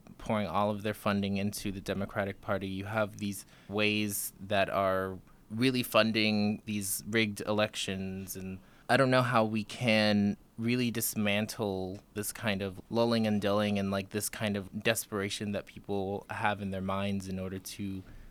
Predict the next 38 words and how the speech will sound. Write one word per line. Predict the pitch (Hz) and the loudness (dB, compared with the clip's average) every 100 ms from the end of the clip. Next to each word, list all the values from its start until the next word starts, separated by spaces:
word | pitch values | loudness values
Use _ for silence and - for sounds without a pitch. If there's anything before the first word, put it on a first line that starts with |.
| - - | -16 -10
survive. | - 104 90 110 107 | -2 0 6 8 6
'Cause | 120 | 4
that's | 135 135 | 2 4
all | 175 123 | 4 4
it | 123 | 4
is. | 117 117 104 104 | 4 2 2 -2
Like, | 98 - | -2 -4
you, | 104 101 - | -4 -6 -6
you | 101 | -6
hear | 104 - 104 104 101 98 - - - | -6 -4 -2 0 -2 -4 -8 -20 -10
from | - 110 104 95 - | -2 0 0 -2 -4
the | |
beginning | 101 110 107 104 104 | -2 0 2 2 2
of | 104 98 104 | 0 -2 -6
your | 98 | -4
life | 95 95 104 - | -2 -2 -2 -6
that | 101 90 - - - - | -4 -4 -4 -12 -18 0
if | 120 120 | 0 2
you | 110 | 2
work | 110 - | 0 0
hard | 113 104 104 | 4 4 4
enough, | 151 131 104 - - - - | 4 4 4 2 -6 -12 -8
in | 113 110 | 0 2
this | 123 - | 2 0
country | 110 98 101 | -2 -2 -2
at | 98 98 | -2 -2
least, | 95 98 - - - - | -4 -4 -8 -12 -20 0
that's | 107 110 | 0 2
all | - 104 101 101 98 - - | 2 4 4 2 -2 -6 -10
you | 95 95 | -8 0
get. | 117 - | 2 2
You | 98 | 0
can | 113 107 | 0 2
make | 120 | 2
something | - 117 107 107 98 | 2 -2 0 0 -2
of | 95 | -2
yourself, | 98 95 - 92 95 - | -4 -4 -2 -2 -2 -2
and | 98 95 | -2 -2